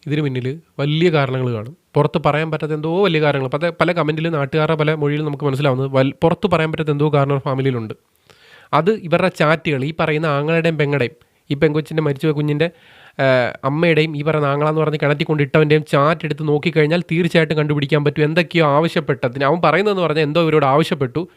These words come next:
ഈ പറയുന്ന സഹോദരിയോട്, അവർ കൊടുക്കാത്തതിൻ്റെ പകയ്ക്കെടുത്ത് കൊച്ചിനെ കിണറ്റിയിട്ടതാണ്. പക്ഷേ എനിക്ക് തോന്നുന്നു ഇതിനപ്പുറത്തേക്ക് വേറെ എന്തോ കാര്യങ്ങൾ തീർച്ചയായിട്ടും ഇത് അന്വേഷിക്കണം.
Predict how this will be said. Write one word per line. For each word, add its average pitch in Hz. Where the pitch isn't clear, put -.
ഈ 143
പറയുന്ന 151
സഹോദരിയോട്, 151
അവർ 156
കൊടുക്കാത്തതിൻ്റെ 165
പകയ്ക്കെടുത്ത് 165
കൊച്ചിനെ 147
കിണറ്റിയിട്ടതാണ്. 123
പക്ഷേ 156
എനിക്ക് 180
തോന്നുന്നു 165
ഇതിനപ്പുറത്തേക്ക് 160
വേറെ 151
എന്തോ 151
കാര്യങ്ങൾ 147
തീർച്ചയായിട്ടും 165
ഇത് 151
അന്വേഷിക്കണം. 147